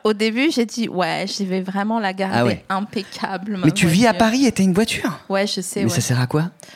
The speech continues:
Speaker 1: J'adore rider, je t'ai dit, je... je... suis une
Speaker 2: Mais,
Speaker 1: rideuse.
Speaker 2: mais à Paris, tu peux pas rider, tu t'arrêtes au bout de deux mètres.
Speaker 1: Alors, je t'explique.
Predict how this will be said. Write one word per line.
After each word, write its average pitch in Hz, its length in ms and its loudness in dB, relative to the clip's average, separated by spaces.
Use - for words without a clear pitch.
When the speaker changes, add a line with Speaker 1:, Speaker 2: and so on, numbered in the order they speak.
Speaker 1:
J'adore 247 340 0
rider, 330 480 0
je - 80 -6
t'ai 254 140 -4
dit, 285 260 0
je... 196 960 0
je... - 60 -10
suis 233 140 0
une 240 120 2
Speaker 2:
Mais, 254 80 0
Speaker 1:
rideuse. 277 460 2
Speaker 2:
mais 120 100 4
à 113 80 4
Paris, 135 340 2
tu 165 140 -10
peux 107 140 -2
pas 294 240 2
rider, 175 320 2
tu 131 120 0
t'arrêtes 120 300 2
au 123 60 4
bout 127 100 0
de 131 60 -4
deux 135 120 4
mètres. 311 320 4
Speaker 1:
Alors, 180 200 0
je - 80 -8
t'explique. - 560 -4